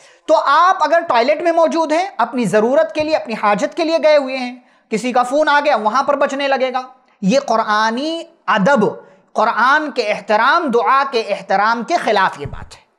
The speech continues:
ये आदाब के खिलाफ है, तो यहां पर ये गलती हो जाएगी। दूसरी बात ये कि जो लोग रिंगटोन रखते हैं कुरानी आयत या दुआ या अजान वगैरह, तो वो आम तौर से ख्याल नहीं करते हैं। भाई, फ़ोन आया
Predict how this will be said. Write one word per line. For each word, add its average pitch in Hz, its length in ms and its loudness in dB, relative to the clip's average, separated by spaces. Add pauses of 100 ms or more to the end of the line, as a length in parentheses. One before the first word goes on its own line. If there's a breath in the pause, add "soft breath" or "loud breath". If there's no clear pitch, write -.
(480)
ये 214 100 2
आदाब 262 560 2
के 294 100 4
खिलाफ 170 420 0
है, - 100 -20 (280 soft breath)
तो 277 60 -4
यहां 277 260 2
पर 330 140 2
ये 320 100 2
गलती 302 300 2
हो 294 160 2
जाएगी। 285 380 0 (580 soft breath)
दूसरी 403 480 4 (120)
बात 254 280 2
ये 233 300 2 (360 loud breath)
कि 320 140 0
जो 254 180 4
लोग 311 320 4
रिंगटोन 254 540 0
रखते 247 280 -2
हैं 359 160 0
कुरानी 247 400 0
आयत 208 380 -2
या 269 180 0
दुआ 202 360 2
या 277 180 0
अजान 220 380 2
वगैरह, 226 580 2 (420 loud breath)
तो 339 180 4
वो 302 220 2
आम 339 600 4
तौर 294 240 4
से 381 160 -2
ख्याल 285 380 2
नहीं 262 140 -2
करते 180 300 -2
हैं। 139 260 -12 (300 soft breath)
भाई, 320 380 0 (260)
फ़ोन 311 260 0
आया 302 280 4